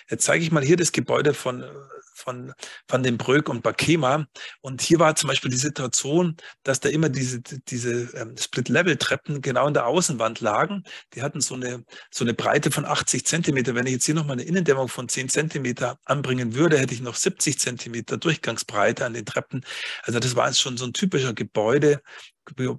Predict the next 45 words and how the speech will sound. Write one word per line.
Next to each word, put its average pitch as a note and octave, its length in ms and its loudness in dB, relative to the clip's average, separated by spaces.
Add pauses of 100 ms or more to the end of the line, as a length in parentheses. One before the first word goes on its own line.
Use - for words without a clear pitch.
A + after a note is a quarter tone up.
(100)
Gebäudetypus, C3+ 960 2 (320)
wo C3 100 -4
man D#3+ 120 0
sich B2 180 -2
mit C3 120 -4
den A#2+ 100 -4
Innendämmungen B2 600 -4
sowieso A2 340 -2
sehr, G#2+ 400 -2
sehr G#2+ 140 -4
schwer G#2 260 -2
getan G2 420 -6
hätte. C3+ 440 0 (320)
Also C#3 240 2
das C3+ 160 2
war B2 80 4
eine A#2 320 -2
für - 140 -16
uns - 180 -8
beruhigende D3+ 560 2
Botschaft, B2 520 -2
dass A#2+ 140 -8
wir A#2+ 80 -8
die B2 140 -10
Innendämmung C3+ 500 -2
eigentlich, A#2+ 280 -6
dass - 140 -6
die B2+ 160 -10
nicht D3+ 260 -4
unbedingt D#3 300 0
so D3+ 120 -2
entscheidend A#2 520 0
sind, G3+ 300 2 (460)
wenn C3 120 -4
ich C#3+ 120 -2
dann C3 160 0
wenigstens D3 320 -2
an C#3 100 -4
den, B2+ 240 -8
an A#2+ 140 -8
den A2+ 160 -4
sonstigen A2+ 540 0
Bauteilen C#3 680 0 (480)
das D#3 260 0
mache, C#3+ 440 0